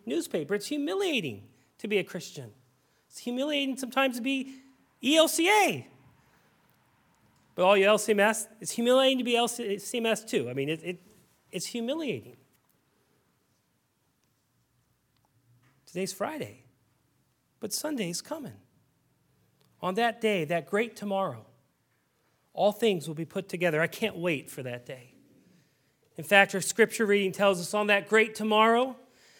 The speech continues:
the nations will be gathered before Jesus. Now, most of us, when we hear that, we understand all the nations are gonna be before Jesus. Every knee will bow, every tongue confess.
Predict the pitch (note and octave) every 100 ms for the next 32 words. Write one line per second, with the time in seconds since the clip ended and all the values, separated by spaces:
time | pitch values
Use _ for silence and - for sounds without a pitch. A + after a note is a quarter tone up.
0 | _ A3+ A3+ A3+ D4+ - - A3 F3 G3
1 | G#3 F3+ A3 A#3+ F#3 D3 C3 D#3+ - F#3+
2 | E3+ A#3+ A3+ B2 - - - _ _ G3+
3 | A#3 C4+ C4+ A#3 A3+ F#3+ A3 G#3 A3 A#3
4 | A3 G#3 G#3 G#3 - F#3+ F#3+ F#3+ - -
5 | F#3 A#3 A#3 G#3+ A3 G#3+ A3+ G#3 G3+ F#3+
6 | G3+ F#3 F#3+ G#3 D#3+ G3+ G#3 G#3 G3 F#3+
7 | F#3+ F#3 F3+ F3 F3 E3 D#3 D#3+ E3 F3+
8 | E3+ B3 B3+ B3+